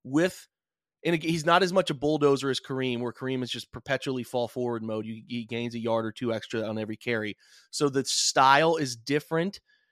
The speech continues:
than what you're accustomed to with Nick. The skill level drop off from Nick is there, but it doesn't mean he's one of the worst running backs in the league. Whereas people in the last few weeks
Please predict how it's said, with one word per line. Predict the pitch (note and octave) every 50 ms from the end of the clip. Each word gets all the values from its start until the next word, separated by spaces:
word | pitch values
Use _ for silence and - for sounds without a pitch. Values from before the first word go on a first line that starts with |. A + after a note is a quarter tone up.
| _ _ _
than | C3+ C3 C#3 C3+ C3 B2+
what | D3 C3 C#3
you're | C3+ C3 B2
accustomed | - - - D3+ - - D#3 D3+ -
to | D#3+
with | D3+ C#3 C#3
Nick. | C3+ C3+ C3+ C3 -
The | B2+
skill | A#2 - - - - D#3 D#3 D3+
level | D#3 D3 C#3+ C#3+
drop | B2 D3 C3+ C3+ -
off | C#3 C3+ C3
from | C3+ C3 C3
Nick | C3 C3 -
is | C3+ A#2+ A#2+
there, | B2 A#2+ A#2 A#2 - - _ - - _ _ -
but | C3+ C3+
it | C#3 B2+
doesn't | C3 D#3 E3+ E3 F#3 D3+ D3+
mean | D#3 D3+ D3
he's | C#3 B2+ B2+
one | C3 C#3
of | C3
the | B2 A#2+
worst | A#2+ C3 C3 B2 -
running | C3 B2+ B2+ B2
backs | B2 A#2+ A#2 - -
in | A2
the | A2+
league. | B2+ C3 B2+ A#2
Whereas | A#2+ A#2+ A#2+ A#2 A2+
people | - - D#3+ D#3 D3+ C#3
in | C3+
the | C3
last | B2+ B2 B2 - -
few | - B2 A#2+
weeks | A#2+ D3+ F#3+ F#3 D#3 - - -